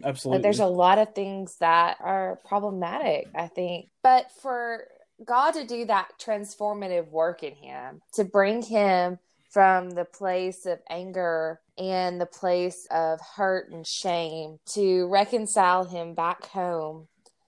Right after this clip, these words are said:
Speaker 2: so much so that he devoted himself to ministry,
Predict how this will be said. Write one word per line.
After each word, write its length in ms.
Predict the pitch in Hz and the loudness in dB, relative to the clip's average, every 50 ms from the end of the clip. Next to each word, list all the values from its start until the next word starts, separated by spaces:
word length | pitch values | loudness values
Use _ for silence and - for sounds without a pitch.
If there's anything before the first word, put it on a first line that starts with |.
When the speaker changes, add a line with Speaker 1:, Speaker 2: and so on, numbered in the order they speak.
| _ _ | _ _
Speaker 2:
so 200 | - - 226 220 | -2 2 2 2
much 220 | 220 233 226 - - | 2 2 -2 -4 -8
so 460 | - - - 214 202 202 202 196 190 | -14 -4 0 2 2 4 2 2 0
that 420 | 180 180 170 165 165 170 170 - - - | 0 2 2 2 2 0 -2 -6 -14 -12
he 140 | 208 202 | -10 -6
devoted 680 | 190 185 180 175 175 185 185 202 220 220 226 220 208 196 | -4 -4 -4 -2 0 0 0 0 0 0 -2 -2 -4 -4
himself 800 | 185 196 175 175 165 - - 175 170 165 165 170 185 180 - _ _ | -4 -6 -6 -6 -10 -4 -2 0 2 2 2 2 -2 -4 -6 _ _
to 160 | - - 185 | -12 -10 -8
ministry, 1200 | 180 170 170 170 175 175 185 185 180 180 - - - - 160 160 147 139 120 117 117 127 - | -6 -2 0 2 2 2 2 2 0 2 0 -2 -2 -2 -2 -2 -2 -4 -6 -6 -8 -10 -14